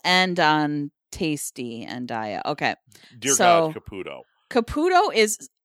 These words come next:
Speaker 1: I,
Speaker 2: Okay,
Speaker 1: I
Speaker 2: so
Speaker 1: wanna punch his face in on, in this episode.
Speaker 2: he says he wants to go talk to her about the Me Too
Speaker 1: Susan
Speaker 2: thing.
Speaker 1: didn't even freaking name him.
Speaker 2: Right. And
Speaker 1: Let it
Speaker 2: Fig is
Speaker 1: go,
Speaker 2: like,
Speaker 1: dude.
Speaker 2: "You're an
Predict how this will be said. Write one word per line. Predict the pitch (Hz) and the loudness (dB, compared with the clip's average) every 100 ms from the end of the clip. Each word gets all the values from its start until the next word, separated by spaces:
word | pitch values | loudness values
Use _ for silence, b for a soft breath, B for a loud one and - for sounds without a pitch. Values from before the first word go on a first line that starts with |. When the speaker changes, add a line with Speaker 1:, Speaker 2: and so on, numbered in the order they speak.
| - | -10
Speaker 1:
I, | - | -4
Speaker 2:
Okay, | 190 196 - _ - | -2 -2 -4 _ 2
Speaker 1:
I | 247 | 4
Speaker 2:
so | |
Speaker 1:
wanna | 311 359 320 | 4 4 2
punch | - 240 226 - | 0 -2 0 -4
his | 220 - | -6 -4
face | 196 190 - | -4 -4 -4
in | 135 120 | -6 -6
on, | - 139 143 | -6 -6 -6
in | 160 | -8
this | 156 165 | -6 -4
episode. | 156 175 - 143 165 | -4 -4 -4 -4 -4
Speaker 2:
he | |
says | 170 208 202 | -4 -4 -4
he | |
wants | 190 180 170 | -4 -6 -6
to | 156 | -6
go | 156 | -6
talk | 151 127 107 - | -2 -4 -4 -8
to | 104 | -10
her | 92 92 - _ _ _ _ - | -10 -10 -16 _ _ _ _ -10
about | 117 113 | -6 -6
the | 117 | -8
Me | 110 107 | -14 -10
Too | - | -2
Speaker 1:
Susan | 107 571 622 | 4 4 4
Speaker 2:
thing. | 587 523 | 0 2
Speaker 1:
didn't | 523 523 523 | 0 0 0
even | 539 494 - | 0 -2 -2
freaking | 480 480 480 453 | 0 2 0 0
name | 453 554 622 571 311 202 131 | 0 0 0 2 2 0 -2
him. | 110 - | -12 -2
Speaker 2:
Right. | 151 95 _ _ _ - | 0 0 _ _ _ -6
And | 156 151 151 _ _ - | -2 0 -2 _ _ -2
Speaker 1:
Let | 453 571 622 | 4 6 6
it | 571 | 4
Speaker 2:
Fig | 494 587 | 4 6
is | 719 719 | 8 8
Speaker 1:
go, | 571 | 6
Speaker 2:
like, | - | 4
Speaker 1:
dude. | 277 226 185 156 147 135 _ _ _ _ | 2 2 2 0 -2 -10 _ _ _ _
Speaker 2:
"You're | 151 131 | -10 -4
an | 151 | -2